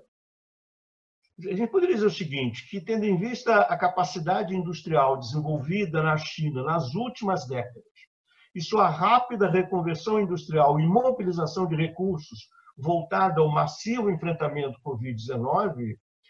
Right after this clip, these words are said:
o país é hoje o maior produtor mundial dos equipamentos médicos necessários a esse combate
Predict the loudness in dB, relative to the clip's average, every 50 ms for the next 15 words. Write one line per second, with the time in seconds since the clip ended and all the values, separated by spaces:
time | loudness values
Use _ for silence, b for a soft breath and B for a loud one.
0 | b b b b b -4 -2 2 2 4 4 4 6 6 8 8 10 10 10 10
1 | 10 8 6 6 8 8 8 10 8 6 6 4 0 0 2 2 0 0 2 2
2 | 4 4 4 4 4 4 4 4 4 2 0 -8 -12 -12 -8 -6 -6 -4 -4 -6
3 | -8 -10 -12 -8 -6 -6 -6 -6 -8 -12 -12 -10 -10 -8 -8 -8 -8 -6 -2 2
4 | 4 4 4 4 0 -4 -4 -4 -4 -6 -8 -6 -4 -2 0 4 6 6 6 4
5 | 0 -4